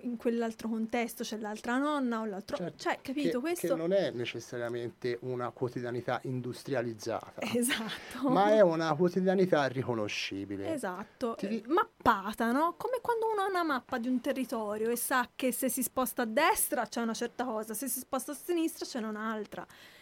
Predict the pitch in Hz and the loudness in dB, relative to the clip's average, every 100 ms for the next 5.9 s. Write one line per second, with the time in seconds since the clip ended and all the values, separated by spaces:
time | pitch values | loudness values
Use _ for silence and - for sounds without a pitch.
0 | - - 247 196 - 190 185 269 262 - | -16 -4 -4 -4 -4 0 2 2 0 -4
1 | 180 - _ - 190 185 175 170 117 113 | -10 -12 _ 2 4 4 2 4 2 2
2 | 110 117 - - - - 170 196 208 190 | 0 -2 -6 -18 0 2 4 4 2 0
3 | 240 240 202 185 147 - 180 156 151 143 | -2 4 6 6 0 0 -2 -2 -6 -12
4 | - 165 175 170 156 151 156 165 - 143 | -6 2 6 6 6 4 2 -2 -4 -4
5 | 147 143 151 151 139 135 156 131 | -2 -2 -2 -2 -2 2 2 2